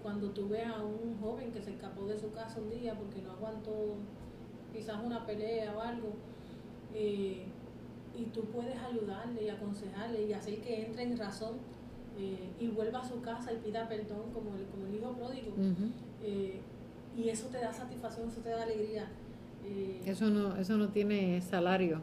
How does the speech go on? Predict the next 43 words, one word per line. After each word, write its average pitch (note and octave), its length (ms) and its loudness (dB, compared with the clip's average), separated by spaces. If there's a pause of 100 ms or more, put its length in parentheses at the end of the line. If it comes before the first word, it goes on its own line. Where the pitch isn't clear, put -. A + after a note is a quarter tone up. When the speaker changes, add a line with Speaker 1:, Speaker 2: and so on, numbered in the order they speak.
(140)
Speaker 2:
eso A#3 180 4
Speaker 1:
No, G3 60 6
Speaker 2:
no, G3 80 6
no G3 120 6
hay, F#3 140 6
Speaker 1:
eso F#3+ 180 6
Speaker 2:
no G3 60 6
hay G#3+ 80 8
Speaker 1:
no. G#3 60 2
Speaker 2:
paga, G#3+ 360 8
la F3+ 160 6
paga G#3 340 6
es G#3+ 120 4
el, F#3 100 2
el F3 120 2
que - 140 -2
el F3 60 -2
corazón F#3 540 4
de G#3 80 8
verdad G3 240 8 (140)
Speaker 1:
Exactamente, F#3 220 0
Speaker 2:
palpita A#3 500 6
Speaker 1:
que F#3 60 4
Speaker 2:
por F#3+ 100 8
Speaker 1:
tú, F#3 40 6
Speaker 2:
esa F#3+ 180 6
gente. F3+ 420 6
Speaker 1:
exacto, A3+ 640 -2
que, G3+ 260 0
que G#3 160 -2
tú G#3+ 220 0
veas, A#3 460 0 (440)
eh, G#3 280 0
al G#3 140 -2
necesitado, G#3+ 720 -2
alguien A3+ 340 0
que A#3 140 0
lle-, G#3 300 0 (400)
que G#3+ 160 2
llegue A3+ 400 4
a A#3 100 0
la A3+ 80 0
iglesia A3+ 640 0